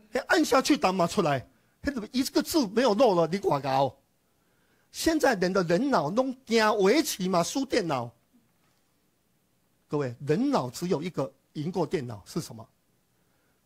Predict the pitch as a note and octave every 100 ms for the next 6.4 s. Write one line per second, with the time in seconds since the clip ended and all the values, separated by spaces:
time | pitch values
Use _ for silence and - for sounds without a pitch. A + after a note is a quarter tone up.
0 | - A2 - _ - - D4 D4 C#4 F4+
1 | B3+ F#3 D3+ - D3 F3+ D#3+ - _ _
2 | _ _ _ _ _ _ _ _ _ _
3 | _ _ _ F3 F3+ - A3+ C#3+ C#3+ C#3
4 | - D4+ D4+ - F#4+ C#4 D#4 D#4+ D#4 -
5 | F#3+ F3 F3 B3 A#3 B3 - F#3+ A#3+ D3+
6 | B2 A2+ A#2 A2